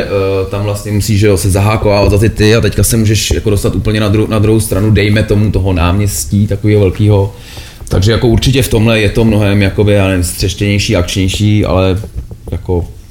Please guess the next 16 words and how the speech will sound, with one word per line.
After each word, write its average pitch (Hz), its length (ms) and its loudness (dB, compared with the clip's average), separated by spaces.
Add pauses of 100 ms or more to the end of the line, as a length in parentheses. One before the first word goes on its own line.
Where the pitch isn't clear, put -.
(140)
furt - 220 -8
je 98 60 -2
to 98 120 -2
úžasný, 98 400 -4
no, 80 140 -4
tak 82 180 -10
jako 90 320 -4 (1080)
nevím, 95 220 -8 (140)
nevím, 104 240 -6 (120)
jak 95 140 -4
vás, 92 240 -2
já - 60 -2
jsem 98 140 -4
ten 101 140 -2 (120)
první 92 240 0
Bioshock, 90 400 0